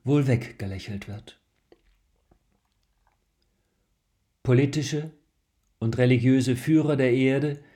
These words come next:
reisen in das umkämpfte Land und halten Mahnwache im Zentrum von Kiew. Und sie laden Putin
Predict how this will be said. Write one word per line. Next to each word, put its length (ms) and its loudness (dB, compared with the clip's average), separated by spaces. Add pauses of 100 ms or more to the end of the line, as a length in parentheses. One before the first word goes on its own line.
(520)
reisen 480 2
in 100 2
das 220 0
umkämpfte 520 -2
Land 420 -2 (800)
und 200 0
halten 380 2
Mahnwache 640 0
im 260 -6
Zentrum 560 -2
von 340 -8
Kiew. 380 -4 (1500)
Und 180 -4
sie 180 -2
laden 600 2
Putin 640 -2